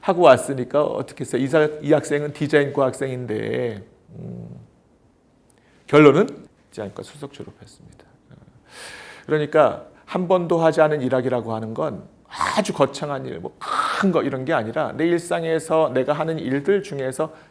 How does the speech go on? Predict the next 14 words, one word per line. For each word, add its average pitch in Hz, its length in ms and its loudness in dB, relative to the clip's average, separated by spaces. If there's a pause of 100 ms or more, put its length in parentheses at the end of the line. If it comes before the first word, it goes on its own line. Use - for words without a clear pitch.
(100)
조금만 262 520 -4
바꿔보는 127 580 -2
것부터 120 360 -10
시작하자는 151 600 -6
거예요. 76 360 -10 (960)
그런데 127 640 0 (320)
그건 156 160 -4
최인수 190 380 0
교수가 151 280 4
생각한 151 380 -4
거냐 127 220 -4
그러면 131 600 -4 (160)
그건 143 260 -4
아니고요. 104 640 -6